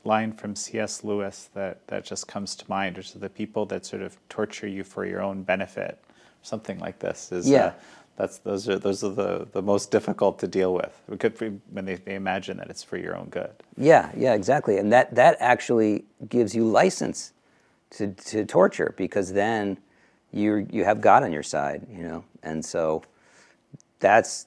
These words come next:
Speaker 2: the most dangerous, is when you feel that because of past oppressions or things that have been done to you, well, then excesses that I do, well, that's just, you know, comeuppance for you,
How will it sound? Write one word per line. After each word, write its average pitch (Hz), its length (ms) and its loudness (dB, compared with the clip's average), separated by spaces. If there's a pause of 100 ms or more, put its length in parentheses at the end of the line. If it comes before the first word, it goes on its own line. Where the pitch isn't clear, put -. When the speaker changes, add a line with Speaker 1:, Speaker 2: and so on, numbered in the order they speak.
Speaker 2:
the 92 100 0
most 92 300 2
dangerous, 62 540 -6
is 85 140 -8
when 85 200 -4
you 82 100 -6
feel 90 360 0
that 78 160 0
because 82 440 -2
of 78 220 -4 (460)
past - 460 -2 (400)
oppressions 101 720 0
or - 140 -6
things 87 360 -6
that - 180 -6
have 87 120 -10
been 78 140 -6
done 113 240 2
to 92 140 -6
you, 90 340 -2 (600)
well, 92 180 2
then 92 240 0
excesses 95 680 0
that 85 160 -2
I 95 160 4
do, 76 420 -4 (840)
well, 90 120 -2
that's 92 200 2
just, - 380 -6 (440)
you 82 140 -8
know, 67 260 -10 (280)
comeuppance - 680 -8
for - 120 -6
you, 65 220 -8